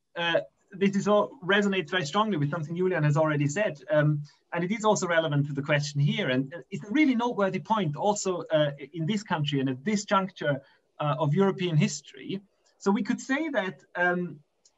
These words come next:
if you like, Adorno's previous two points, uh, uh, about the concentration of capital and about,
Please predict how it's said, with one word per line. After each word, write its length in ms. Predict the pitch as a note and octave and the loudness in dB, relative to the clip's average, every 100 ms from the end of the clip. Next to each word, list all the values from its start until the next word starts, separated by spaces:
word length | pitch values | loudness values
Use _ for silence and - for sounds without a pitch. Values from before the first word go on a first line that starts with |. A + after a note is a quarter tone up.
| _ _ _ - | _ _ _ -4
if 160 | G3+ | -4
you 80 | G#3+ | 0
like, 220 | A#3 C4 | 2 2
Adorno's 360 | G#3 F#3+ A#3 G3+ | 0 0 0 -2
previous 360 | - B3 G#3+ D3 | 0 2 2 2
two 160 | F#3+ | -2
points, 440 | D3 F3+ G3 G#3+ - - | 0 0 0 -2 -8 -12
uh, 40 | F3 | -2
uh, 800 | E3 D#3+ D#3+ - D#3 D#3 D#3 D3+ | 2 4 2 4 4 6 4 2
about 200 | - B2+ | 0 -2
the 60 | C#3 | 2
concentration 540 | F#3 G#3 G3+ G3 E3 | 0 0 0 -2 -2
of 80 | D3+ | -2
capital 560 | E3+ D#3+ D#3+ D#3 D#3 | -2 -2 -4 -4 -4
and 280 | D3 B2 B2 | -4 -4 -4
about, 300 | B2 B2 F#2+ | -2 -2 -2